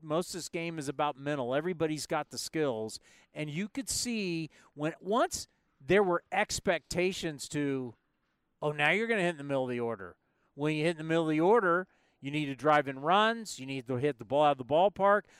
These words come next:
There were expectations. All of a sudden, Rooker went from no expectations, was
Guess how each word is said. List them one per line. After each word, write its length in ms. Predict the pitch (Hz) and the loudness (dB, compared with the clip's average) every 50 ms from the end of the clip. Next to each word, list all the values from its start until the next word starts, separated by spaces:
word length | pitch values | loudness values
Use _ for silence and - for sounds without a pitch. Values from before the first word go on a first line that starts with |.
| - _ _ _ _ | -20 _ _ _ _
There 160 | 151 175 202 | 2 4 4
were 140 | 208 175 - - | 4 2 0 -4
expectations. 1040 | - 240 247 - - - 247 226 202 - - - 196 208 220 - - 196 180 156 135 151 - | -6 -4 -4 -4 -4 -4 -4 -4 -4 -4 -2 0 0 2 0 0 -4 -6 -6 -6 -8 -4 -2
All 160 | 175 202 226 | 0 0 0
of 60 | 233 | 0
a 60 | 254 | -2
sudden, 460 | - - - 233 214 208 185 185 175 - _ _ _ _ _ _ _ _ _ _ _ - | -4 -2 0 2 2 2 0 -4 -12 -16 _ _ _ _ _ _ _ _ _ _ _ -2
Rooker 340 | 170 165 208 214 - 269 233 | 2 4 4 4 4 0 0
went 220 | 208 214 208 196 - | 2 0 0 -2 -2
from 220 | 180 175 160 165 | -6 -6 -2 2
no 180 | 180 202 240 269 | 4 6 8 6
expectations, 1160 | 262 240 - - - 226 214 - - 196 196 196 190 - - 202 190 185 180 175 - - - _ _ _ _ _ _ _ _ | 6 6 2 0 0 0 0 0 0 2 2 2 2 0 0 -2 -2 -2 -4 -6 -10 -12 -14 _ _ _ _ _ _ _ _
was 400 | 139 139 147 156 156 135 - - | -4 2 4 4 4 4 2 -4